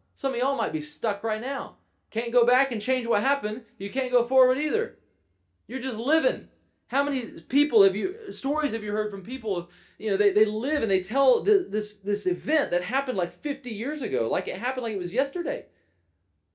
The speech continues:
They've, they've not been able to move, uh, forward from it, right? We get stuck when these things happen. They've not been able to accept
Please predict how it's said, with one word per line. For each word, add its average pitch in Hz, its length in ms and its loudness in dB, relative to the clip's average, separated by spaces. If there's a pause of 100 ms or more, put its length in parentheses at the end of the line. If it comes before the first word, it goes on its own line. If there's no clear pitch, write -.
(800)
They've, 277 240 -4
they've 240 180 0
not 285 120 2
been 294 80 0
able 285 220 -2
to - 80 -14 (260)
move, 302 540 4 (280)
uh, 202 200 0 (100)
forward 359 420 2
from 165 220 -12
it, 107 180 -16
right? 285 340 -6 (1080)
We 196 380 6
get 220 140 2
stuck - 840 2
when 185 140 -2
these 180 180 -4
things 175 260 -2
happen. 127 400 -8 (760)
They've 185 120 -4
not 202 160 0
been 233 100 4
able 226 160 2
to 185 120 0
accept - 800 -2